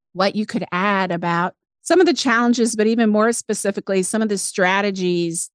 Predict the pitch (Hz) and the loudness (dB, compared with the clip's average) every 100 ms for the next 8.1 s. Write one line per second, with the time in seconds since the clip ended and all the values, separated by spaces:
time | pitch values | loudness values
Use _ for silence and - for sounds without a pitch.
0 | _ _ _ 190 190 - 190 190 185 185 | _ _ _ -4 -2 -2 -2 0 -2 -4
1 | - _ _ _ _ - 190 190 190 190 | -12 _ _ _ _ -6 -2 2 2 0
2 | 190 190 170 165 170 - - 196 190 180 | -2 -2 -2 -2 -4 -4 -2 0 2 2
3 | 170 165 - 175 180 175 160 185 190 185 | 0 -2 -4 -2 0 -2 -4 0 2 2
4 | 180 170 - _ _ _ _ _ _ 196 | 0 -2 -12 _ _ _ _ _ _ -4
5 | 214 233 226 202 180 - - - 190 180 | 2 4 4 0 -4 -12 -14 -4 2 2
6 | 165 160 170 175 180 180 180 185 175 180 | 2 0 0 2 0 -2 -4 -2 -4 -4
7 | 180 175 170 190 175 170 170 185 190 180 | -4 -4 -4 -4 -4 -4 -6 -8 -6 -6
8 | - | -8